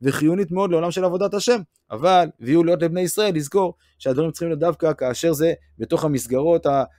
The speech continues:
הראויות והמקובלות, ומתוך, אה, שלום, ולא מתוך מחלוקת, ומתוך הסכמה, ועל פי צו השם, על פי האופן שבו הקדוש ברוך הוא מצווה, אה, באמת לעבוד אותו. אבל הנחישות עצמה חשובה, וגם כמובן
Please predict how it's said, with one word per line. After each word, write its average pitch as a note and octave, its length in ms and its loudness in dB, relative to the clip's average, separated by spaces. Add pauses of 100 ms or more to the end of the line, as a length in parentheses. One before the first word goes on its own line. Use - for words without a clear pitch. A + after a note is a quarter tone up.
(100)
הראויות C#3 680 2
והמקובלות, C3 880 2 (320)
ומתוך, D3 680 -2 (300)
אה, B2+ 280 -2
שלום, D#3 600 4
ולא D3 140 -4
מתוך C#3+ 260 -4
מחלוקת, F3 600 -2
ומתוך A#2+ 340 -8
הסכמה, D#3+ 520 -2 (340)
ועל B2+ 260 2
פי E3 160 0
צו D3+ 280 6
השם, F#3+ 360 4 (280)
על A#2+ 140 -4
פי E3 160 0
האופן D#3 200 0
שבו D3 180 -4
הקדוש D3 260 0
ברוך D3 120 0
הוא C#3+ 80 -2
מצווה, C#3+ 380 -2 (380)
אה, C#3+ 240 -2
באמת D3+ 260 -2
לעבוד C3+ 300 -4
אותו. C3 240 -8 (300)
אבל C3+ 240 -2
הנחישות C#3 420 -6
עצמה D#3 220 -4
חשובה, F3+ 460 0 (380)
וגם D3 560 -2
כמובן C3+ 420 -6